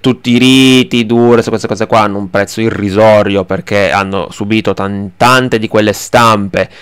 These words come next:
ban e robe varie che non valgono più niente,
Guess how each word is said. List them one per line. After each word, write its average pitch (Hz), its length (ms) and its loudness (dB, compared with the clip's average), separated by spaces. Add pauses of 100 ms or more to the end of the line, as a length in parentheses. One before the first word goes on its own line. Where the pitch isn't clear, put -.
(260)
ban 120 920 2 (240)
e 113 160 0
robe 120 180 2
varie 117 400 2
che 101 140 -4
non 104 180 -4
valgono 110 380 0
più 147 100 -2
niente, 104 580 0